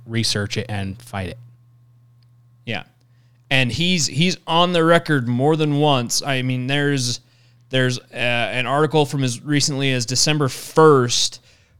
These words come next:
Speaker 2: where, um, he, he went on the record stating that, um, a, like, there was a country singer who died suddenly. And, uh, McCullough went on the record saying it's likely,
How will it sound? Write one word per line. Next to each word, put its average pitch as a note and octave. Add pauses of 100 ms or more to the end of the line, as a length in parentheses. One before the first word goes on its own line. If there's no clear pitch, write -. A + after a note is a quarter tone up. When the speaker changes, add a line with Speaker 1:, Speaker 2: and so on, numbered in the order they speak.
Speaker 2:
where, B2+ (760)
um, A2+
he, B2+ (140)
he C3+
went C#3
on C3+
the C3
record C#3+
stating C3
that, A#2+
um, A2+ (680)
a, A2
like, B2
there A#2+
was A#2
a A2+
country D3
singer B2
who B2
died G#2+
suddenly. G#2 (720)
And, A2+ (100)
uh, B2
McCullough C#3
went C3
on B2+
the B2+
record B2+
saying B2+
it's B2
likely, B2